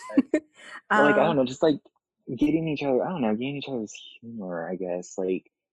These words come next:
Speaker 1: we may have, like, different types of humor, but we, like, get it.
Speaker 2: Mm-hmm.
Speaker 1: We get each other's humor, you know?
Speaker 2: Yeah, like, we can laugh at each other's jokes and know that, you know, it's a joke.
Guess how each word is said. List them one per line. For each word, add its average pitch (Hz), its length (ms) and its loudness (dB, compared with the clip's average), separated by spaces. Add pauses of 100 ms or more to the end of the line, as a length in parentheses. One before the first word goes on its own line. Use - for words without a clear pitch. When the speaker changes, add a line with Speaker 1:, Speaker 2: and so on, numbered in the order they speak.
(880)
Speaker 1:
we 123 160 4
may 139 160 4
have, 131 200 -2
like, 110 180 2
different 107 500 -2 (180)
types 104 280 -6
of 95 100 -2
humor, 110 480 -4
but 107 160 0
we, 95 120 0
like, 90 240 -4 (120)
get 95 140 -2
it. 110 240 -2 (480)
Speaker 2:
Mm-hmm. 240 180 6
Speaker 1:
We - 100 0
get 98 180 -2
each - 240 -8
other's 117 280 -2
humor, 123 300 -2
you 127 100 -4
know? 135 240 -8 (480)
Speaker 2:
Yeah, 202 120 4
like, 180 200 0
we 226 80 4
can 226 200 0
laugh 196 240 2
at 190 120 0
each 180 180 -8
other's 175 260 -6
jokes - 560 -6
and 175 220 -4
know 147 460 -4
that, - 180 -10
you 180 120 -6
know, 165 160 -6
it's - 140 -8
a 180 60 -2
joke. - 260 -8